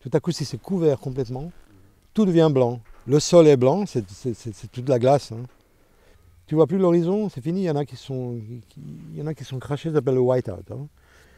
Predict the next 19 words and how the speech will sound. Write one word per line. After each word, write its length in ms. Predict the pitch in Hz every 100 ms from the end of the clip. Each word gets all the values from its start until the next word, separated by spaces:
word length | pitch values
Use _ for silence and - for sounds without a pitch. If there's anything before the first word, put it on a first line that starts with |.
| _
Ça, 140 | -
on 60 | 151
voulait 220 | 143 131
éviter 380 | 123 127 - 165
parce 200 | 135 -
qu'après, 320 | - 113 131
tu 140 | - 113
dois 140 | 113
voler 260 | 107 117 123
avec 260 | 110 98
un, 60 | 95 90 - -
un 200 | 98 101
horizon 340 | 104 117 110 117
artificiel, 580 | 107 - 110 104 131 120
ce 100 | -
qu'on 120 | -
n'avait 200 | 107 95
pas, 200 | 92 107
justement. 340 | 117 - 98